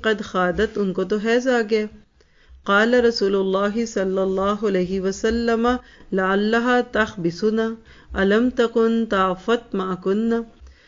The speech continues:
तो आपने फरमाया, "वो शायद हमें रोकेगी, क्या इसने तुम्हारे साथ तवाफ़ इफाज़ा नहीं किया?"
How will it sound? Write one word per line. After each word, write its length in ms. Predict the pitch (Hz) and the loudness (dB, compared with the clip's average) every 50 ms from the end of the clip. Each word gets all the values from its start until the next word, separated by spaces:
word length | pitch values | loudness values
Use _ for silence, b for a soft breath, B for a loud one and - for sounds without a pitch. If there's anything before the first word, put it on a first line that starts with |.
| b b b b - | b b b b -2
तो 80 | 208 202 | 0 2
आपने 280 | 196 214 208 208 233 233 | 2 2 2 0 0 0
फरमाया, 380 | 226 226 202 190 202 202 214 214 | 0 -2 -2 0 0 0 2 2
"वो 120 | 202 214 214 | 2 0 0
शायद 440 | - - 196 196 202 214 214 214 208 | 0 -2 -2 0 0 0 0 -2 -4
हमें 380 | 202 202 190 190 196 208 214 214 | -4 -2 0 0 0 0 -2 -2
रोकेगी, 540 | 175 180 175 175 - 196 202 202 208 240 254 269 247 - - - - | -2 -2 -2 0 0 0 0 0 0 -2 -4 -4 -6 -12 -14 -2 0
क्या 260 | 208 214 214 220 226 - - 214 | 2 2 2 2 2 0 -2 -4
इसने 300 | 202 - - - 208 208 | -6 -4 -2 -2 -2 0
तुम्हारे 380 | 208 208 196 185 185 185 190 185 | 0 -2 -2 0 0 0 -2 -4
साथ 360 | - - 202 202 214 208 - | -2 -2 -2 -2 -2 -2 -4
तवाफ़ 400 | - 185 175 190 185 180 - 208 208 | -4 -2 0 -2 -2 -2 0 0 0
इफाज़ा 520 | 208 196 202 - 180 180 165 185 196 196 | 0 0 -2 -4 -4 -4 -2 -2 -4 -2
नहीं 340 | 196 185 180 170 196 233 262 254 | -2 -2 -2 -2 -2 -2 -2 -2
किया?" 340 | 262 247 233 226 226 226 | -2 0 0 0 0 -2